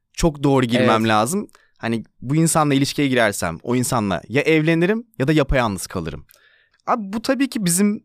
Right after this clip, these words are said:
Speaker 1: aksini yapmak çok zor olsa da kafamızda olan şeyler. Çünkü işte hep böyle kendimizi etrafımızdaki akranlarımıza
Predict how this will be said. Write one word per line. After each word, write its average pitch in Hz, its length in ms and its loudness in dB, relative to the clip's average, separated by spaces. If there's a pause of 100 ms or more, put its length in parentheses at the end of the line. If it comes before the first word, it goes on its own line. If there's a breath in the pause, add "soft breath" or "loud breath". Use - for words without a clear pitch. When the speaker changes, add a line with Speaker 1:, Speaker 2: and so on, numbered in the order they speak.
Speaker 1:
aksini 170 400 0
yapmak 185 360 0
çok 165 220 -2
zor 156 180 2
olsa 160 260 0
da 170 220 0
kafamızda 147 440 0
olan 139 240 2
şeyler. 87 520 -4
Çünkü 135 320 -6
işte - 480 -6
hep 127 220 -6
böyle 117 180 0
kendimizi 117 480 -2
etrafımızdaki 113 680 -4
akranlarımıza 113 800 0